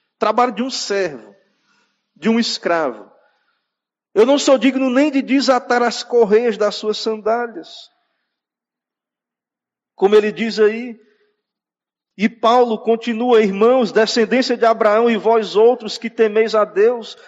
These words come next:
a nós foi enviada a palavra desta salvação. Irmãos, Paulo é judeu. Ele está falando para os judeus que estão ali.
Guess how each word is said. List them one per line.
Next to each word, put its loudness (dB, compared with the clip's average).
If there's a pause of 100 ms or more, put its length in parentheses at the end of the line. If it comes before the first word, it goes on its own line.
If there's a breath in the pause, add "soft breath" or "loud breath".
(180 soft breath)
a 2
nós 2
foi 0
enviada 0
a 2
palavra 2
desta -2
salvação. -2 (260 loud breath)
Irmãos, 0
Paulo 2
é 4
judeu. -2 (840)
Ele 2
está 0
falando 2
para 2
os -2
judeus 2
que -10
estão -2
ali. -4